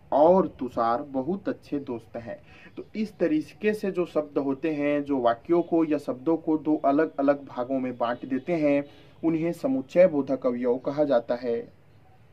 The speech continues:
आइए अब हम जानते हैं कि समुच्चय बोधक के प्रकार कितने होते हैं। पहला है हमारा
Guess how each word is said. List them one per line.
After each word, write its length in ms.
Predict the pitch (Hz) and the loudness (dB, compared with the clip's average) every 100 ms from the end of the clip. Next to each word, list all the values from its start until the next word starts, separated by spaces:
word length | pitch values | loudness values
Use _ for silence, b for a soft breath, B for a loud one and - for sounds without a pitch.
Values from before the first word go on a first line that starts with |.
| - b b - | -20 b b 0
आइए 360 | - 156 196 | 4 6 6
अब 180 | 208 185 | 8 8
हम 180 | 156 156 | 4 0
जानते 400 | 139 127 131 175 | 2 0 2 2
हैं 120 | 170 | 2
कि 120 | 165 | 0
समुच्चय 540 | 170 143 135 135 - 160 | -2 0 0 0 2 0
बोधक 380 | 139 131 135 - | 0 -4 -6 -4
के 80 | 147 | -6
प्रकार 560 | - 127 - 127 180 | -4 -6 0 2 2
कितने 360 | 190 156 139 139 | 2 -6 -2 -2
होते 340 | 135 127 131 | 0 -4 -6
हैं। 320 | 127 120 120 B B B - | -6 -4 -6 B B B -2
पहला 280 | 147 165 190 | 2 4 6
है 180 | 156 | 4
हमारा 520 | 139 127 120 123 123 | 2 0 -2 0 0